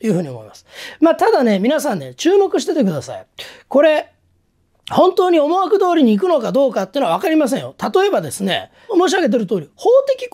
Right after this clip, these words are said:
拠としてはないんですよ。山本太郎の命令しかないわけですね。ですから、例えばこの大島九州氏がですね、繰り上がり当選した後に、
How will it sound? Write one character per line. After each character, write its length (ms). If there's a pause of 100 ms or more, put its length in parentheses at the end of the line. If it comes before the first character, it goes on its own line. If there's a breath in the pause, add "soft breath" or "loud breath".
(220)
拠 100
と 100
し 100
て 60
は 120
な 180
い 80
ん 40
で 80
す 120
よ。 60
山 160
本 140
太 240
郎 180
の 100
命 320
令 220
し 80
か 100
な 140
い 40
わ 100
け 80
で 80
す 100
ね。 140 (360 loud breath)
で 120
す 80
か 120
ら、 260 (120)
例 100
え 60
ば 140
こ 100
の 120
大 120
島 200
九 120
州 200
氏 120
が 100
で 100
す 140
ね、 240 (320 loud breath)
繰 100
り 60
上 60
が 160
り 100
当 180
選 200
し 80
た 240
後 360
に、 360